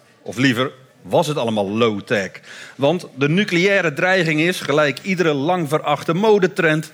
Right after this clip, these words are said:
weer helemaal terug van weg geweest. En misschien nog wel enger dan in de jaren tachtig.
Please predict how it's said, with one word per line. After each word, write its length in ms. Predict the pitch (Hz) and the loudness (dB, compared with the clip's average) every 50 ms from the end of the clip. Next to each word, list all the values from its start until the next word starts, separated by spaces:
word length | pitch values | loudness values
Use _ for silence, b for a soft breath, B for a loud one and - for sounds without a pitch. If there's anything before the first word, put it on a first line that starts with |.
| B B B B | B B B B
weer 140 | B 151 131 | B -2 0
helemaal 360 | 120 175 220 208 180 165 165 | 2 2 2 2 2 2 0
terug 240 | 151 - 156 165 151 | 0 2 0 0 0
van 120 | - 147 123 | 0 0 0
weg 200 | 120 110 98 - | 0 0 0 -4
geweest. 480 | 110 95 92 90 82 80 - - - _ _ _ _ _ _ _ _ _ _ _ _ _ - - | -8 -10 -10 -10 -10 -12 -16 -18 -20 _ _ _ _ _ _ _ _ _ _ _ _ _ -10 -6
En 140 | - 143 151 | -4 -4 -2
misschien 260 | 160 151 - 175 143 | -4 -4 -2 -2 -2
nog 100 | 135 110 | -2 -2
wel 180 | 110 123 - - | -2 -6 -4 -2
enger 280 | 165 180 170 139 131 | -2 0 0 0 0
dan 180 | 127 135 131 127 | 0 0 -2 -2
in 100 | 123 123 | -2 -2
de 80 | 127 | -2
jaren 360 | 120 123 123 120 120 120 - - | 0 0 2 2 0 0 -2 -2
tachtig. 540 | 143 113 95 - - 104 - - - - | -4 -4 -4 -6 -10 -14 -16 -16 -20 -20